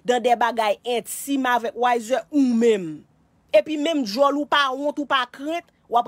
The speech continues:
rale Wiser. Se sa toujou, ou toujou ap rale moun. Ou pa ka batay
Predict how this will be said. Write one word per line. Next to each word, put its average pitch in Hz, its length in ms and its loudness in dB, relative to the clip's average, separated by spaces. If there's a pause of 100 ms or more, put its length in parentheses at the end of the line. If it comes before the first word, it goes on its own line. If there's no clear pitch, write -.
rale 220 240 0
Wiser. 196 400 -4
Se 320 160 -4
sa 269 160 -2
toujou, 262 320 -10
ou 320 80 -6
toujou 302 240 -4
ap 247 80 -10
rale 233 320 -6
moun. 269 300 -6 (420)
Ou 302 80 -2 (160)
pa 349 160 0
ka 277 160 -2
batay 247 320 -4